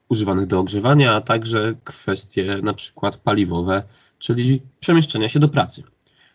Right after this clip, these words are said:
Myślę więc, że, że możemy zacząć od, e, urzędującego prezydenta.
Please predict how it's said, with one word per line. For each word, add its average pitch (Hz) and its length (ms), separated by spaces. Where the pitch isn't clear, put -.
Myślę 127 280
więc, 131 320
że, 120 340
że 123 120
możemy 110 420
zacząć 104 400
od, - 420
e, 85 240
urzędującego 98 640
prezydenta. 92 800